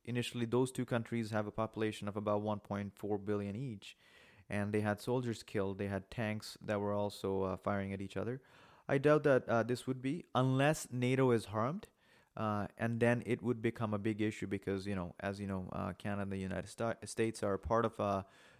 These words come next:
the North Atlantic, uh, North Atlantic Treaty Organization. Uh,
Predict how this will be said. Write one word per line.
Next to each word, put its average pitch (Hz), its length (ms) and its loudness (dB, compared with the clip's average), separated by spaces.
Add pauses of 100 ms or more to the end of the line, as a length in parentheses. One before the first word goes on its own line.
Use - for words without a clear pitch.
(140)
the 104 180 -4
North 104 320 -4
Atlantic, 101 680 -4
uh, 82 60 -6 (100)
North 113 460 -4
Atlantic 101 460 -4
Treaty 104 260 -4
Organization. 98 920 -2 (460)
Uh, 73 200 0